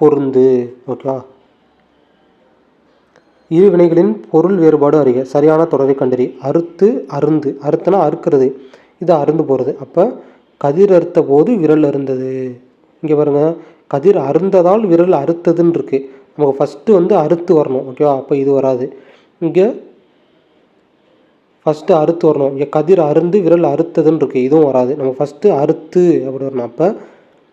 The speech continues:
கதிர் அறுத்த போது விரல் அருந்தது. அதுதான் சரி.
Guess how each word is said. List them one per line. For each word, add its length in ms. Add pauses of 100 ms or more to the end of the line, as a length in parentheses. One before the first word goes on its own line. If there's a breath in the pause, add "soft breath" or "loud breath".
(220)
கதிர் 300
அறுத்த 420
போது 600
விரல் 500
அருந்தது. 640
அதுதான் 300
சரி. 280